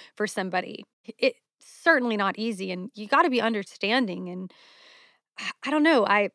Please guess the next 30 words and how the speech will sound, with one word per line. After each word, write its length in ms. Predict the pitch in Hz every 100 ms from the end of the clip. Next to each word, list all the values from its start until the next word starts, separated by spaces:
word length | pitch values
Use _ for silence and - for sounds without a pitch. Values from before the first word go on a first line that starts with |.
| _ _ -
I 80 | 247
kind 260 | - 311
of, 100 | 320
like, 160 | 262 247
see 220 | - 254
addiction 580 | 202 202 - 247 254 247
as 440 | 202 196 202 - -
mental 340 | 220 214 226 254
illness. 680 | 277 202 - - - - _
If 100 | 214
somebody 540 | - 294 269 240 214 - -
has 180 | 233
a 60 | 214
mental 280 | 208 208 190
illness 340 | 214 220 208
and 100 | 202
they 280 | 190 196 190
gotta 180 | 214 208
take 180 | 208 214
a 60 | 180
breather 440 | 196 247 214 196
for 180 | _ 202
a 60 | 196
few 260 | 214 202
weeks 400 | 185 196 214 -
and 200 | 185 175 - - - _
take 160 | 220 196
care 200 | 240 302
of 80 |
themselves, 840 | 208 185 - 190 214 240 - -